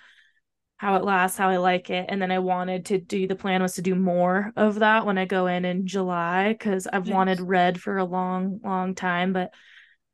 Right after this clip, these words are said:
Speaker 1: I've just been so nervous because when I did have red in, like, my early twenties, it just turned orange, like, right away. And it's just so much upkeep that I'm like, "I'm not gonna con-, like,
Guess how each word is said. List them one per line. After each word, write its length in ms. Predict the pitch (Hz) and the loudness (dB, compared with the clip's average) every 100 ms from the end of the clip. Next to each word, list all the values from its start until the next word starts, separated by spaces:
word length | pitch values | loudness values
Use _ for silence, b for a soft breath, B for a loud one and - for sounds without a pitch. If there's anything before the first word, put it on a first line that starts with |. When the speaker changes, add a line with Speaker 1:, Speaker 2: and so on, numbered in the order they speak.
| - | -12
Speaker 1:
I've 280 | 185 185 175 | -2 0 0
just 180 | 208 190 | -2 -2
been 140 | 196 | -2
so 100 | 190 | 0
nervous 340 | 180 175 180 - | 2 2 2 0
because 200 | 202 185 | -4 -2
when 100 | 185 | -2
I 80 | 175 | -2
did 260 | 165 180 180 | 0 0 2
have 280 | 185 180 | 2 2
red 300 | 185 185 180 | 2 2 4
in, 200 | 196 180 | 2 0
like, 180 | 180 180 | -2 -2
my 160 | 185 185 | -4 -2
early 320 | 185 185 185 | 0 0 0
twenties, 520 | - 180 180 196 208 - B B - | 0 -2 0 0 -2 -4 B B -4
it 60 | |
just 180 | 214 226 | 0 0
turned 260 | - 196 190 - | 0 -2 -2 -2
orange, 460 | 185 180 185 190 | -2 0 0 0
like, 220 | 202 190 190 | -2 -2 0
right 240 | 190 190 | 0 2
away. 580 | 196 190 190 190 190 190 b b b - | 2 2 2 2 0 -2 b b b -8
And 300 | 190 180 185 | -4 -2 -4
it's 80 | - | -4
just 160 | 196 | -4
so 80 | 208 | 0
much 200 | 196 - - | 0 -2 -2
upkeep 540 | 190 185 - 196 190 | -2 -2 -4 -2 -2
that 100 | 196 | -4
I'm 80 | 185 | -4
like, 140 | 180 - | -4 -2
"I'm 120 | 220 | 0
not 160 | 247 233 | 2 2
gonna 260 | 220 202 | 0 -2
con-, 280 | 185 202 214 - | -4 -6 -6 -4
like, 180 | 190 | -6